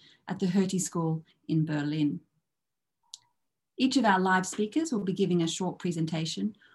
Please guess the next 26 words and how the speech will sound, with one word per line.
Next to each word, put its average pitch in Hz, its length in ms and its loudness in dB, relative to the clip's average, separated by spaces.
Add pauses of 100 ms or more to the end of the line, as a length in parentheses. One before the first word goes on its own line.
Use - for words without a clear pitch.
(140)
on 190 100 2
the 196 140 6
emerging 208 460 6
challenges 175 640 2
in 175 120 2
refugee 185 400 0
protection - 540 -6
in 165 100 2
their 156 200 2
respective 156 500 -10
regions. 156 560 -8 (920)
We 190 100 4
then 190 160 6
also 185 380 -2
have 175 240 0
a 165 160 2
pre-recorded 190 640 -2
interview 175 460 0
from 160 400 -2
Maria 180 340 0
Bances 170 440 -2
del 156 160 -4
Rey, 151 340 -6 (320)
Senior 208 340 6
Protection 196 480 -2
Coordinator 165 800 -2